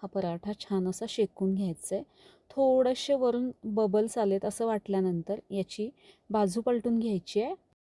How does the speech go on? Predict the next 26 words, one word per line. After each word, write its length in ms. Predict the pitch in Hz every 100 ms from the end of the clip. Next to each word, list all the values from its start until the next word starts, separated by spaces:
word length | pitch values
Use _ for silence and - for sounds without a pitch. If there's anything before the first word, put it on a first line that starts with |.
| _ _ _ - _ _ _ _ _ -
कणिक 240 | 262 285
मळताना 420 | 302 302 262 262
आपण 220 | 254 269 269
थोडीशी 580 | - 285 285 262 - 302 285
हळद 300 | 240 240 254
घातली 280 | 269 214
होती, 300 | 214 202 196 208
त्यामुळे 360 | 196 196 202 214 -
या 100 | 202
पराठ्याचा 500 | 208 190 185 - -
कलर 280 | - 208 208 220
खूप 280 | - 220 220
मस्त 340 | 208 - -
असा 300 | 202 190 196
आलाय. 220 | 170 170 285 _ - - -
याला 200 | 208 208
मी 120 | 233
आता 140 | 240 285 -
तूप 220 | 277 277
लावून 260 | 269 269 262
घेतेय, 460 | 247 208 202 214 - -
तेल 180 | 208 214 208
पण 140 | 240
तुम्ही 260 | 240 247 247
लावू 180 | 233 233
शकता, 400 | 226 - -